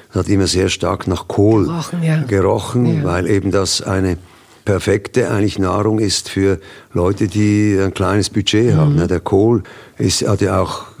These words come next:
Speaker 1: äh, die Leute, äh, also als, als die, die Leute noch ärmer waren,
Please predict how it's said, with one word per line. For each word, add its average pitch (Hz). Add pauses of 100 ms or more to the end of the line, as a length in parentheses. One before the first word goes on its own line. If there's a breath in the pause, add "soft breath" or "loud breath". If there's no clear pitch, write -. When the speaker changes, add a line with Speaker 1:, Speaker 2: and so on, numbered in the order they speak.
(140)
Speaker 1:
äh, 101
die 98
Leute, 98
äh, 92
also 90
als, 87
als -
die, 85 (220)
die -
Leute 95
noch 98
ärmer 110
waren, 90